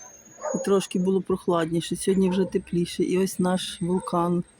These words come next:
велетень, видно сьогодні добре, майже добре. Бо ті дні в хмарах був, в тумані, і не було видно. Ось так, бачите, живемо ми між двома вулканами. Цей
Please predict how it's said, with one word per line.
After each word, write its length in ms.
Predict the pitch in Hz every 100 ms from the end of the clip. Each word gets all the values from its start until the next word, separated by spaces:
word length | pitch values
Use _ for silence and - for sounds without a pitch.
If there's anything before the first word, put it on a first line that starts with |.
| _ _ - 539 - - -
велетень, 680 | 175 180 170 160 170 170 160 - - -
видно 440 | 170 165 160 165
сьогодні 360 | 165 165 165 165
добре, 500 | 156 160 160 170 165 - - -
майже 360 | 170 170 175 160
добре. 420 | 156 156 165 165 - - - - - - - - - - 180
Бо 80 | 180
ті 160 | 202
дні 520 | 175 185 180 165 170
в 240 | 170 170 -
хмарах 500 | - 190 208 180 165
був, 200 | 160 165
в 60 |
тумані, 480 | 160 170 170 185 165
і 100 | 165
не 120 | 165
було 240 | 165 165 160
видно. 400 | 165 165 170 170 - - - - - - - - - - - - - - - -
Ось 220 | 170 170
так, 340 | - - 165 -
бачите, 540 | 180 180 - - 170 - - - 185
живемо 540 | 165 175 175 226 220
ми 140 | 208
між 340 | 202 190 196 175
двома 320 | 175 190 202
вулканами. 680 | 196 190 160 156 156 156 214 - - - -
Цей 380 | - 233 311